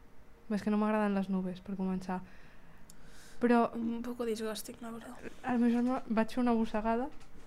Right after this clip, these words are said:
Speaker 1: vaig dir, "Uh!", li vaig passar al meu germà, va fer una mossegada, va fer,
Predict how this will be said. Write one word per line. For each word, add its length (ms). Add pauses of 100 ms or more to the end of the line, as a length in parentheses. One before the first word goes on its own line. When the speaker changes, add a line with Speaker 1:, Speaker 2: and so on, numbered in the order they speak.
(160)
Speaker 1:
vaig 100
dir, 220
"Uh!", 200 (400)
li 80
vaig 160
passar 220
al 60
meu 100
germà, 340 (120)
va 80
fer 100
una 100
mossegada, 400
va 120
fer, 120